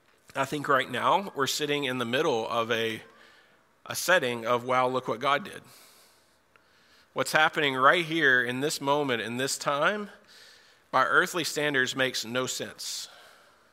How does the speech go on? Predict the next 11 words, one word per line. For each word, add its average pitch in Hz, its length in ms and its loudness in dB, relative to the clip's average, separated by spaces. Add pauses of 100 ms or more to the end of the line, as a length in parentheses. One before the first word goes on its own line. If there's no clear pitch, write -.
(1300)
This 147 200 -2
church 165 600 0
should 143 240 -6
not 123 220 0
be 120 140 -6
here. 110 300 -8 (880)
I 160 440 2
should 143 300 -6
not 131 240 -2
be 127 140 -6
here, - 280 -14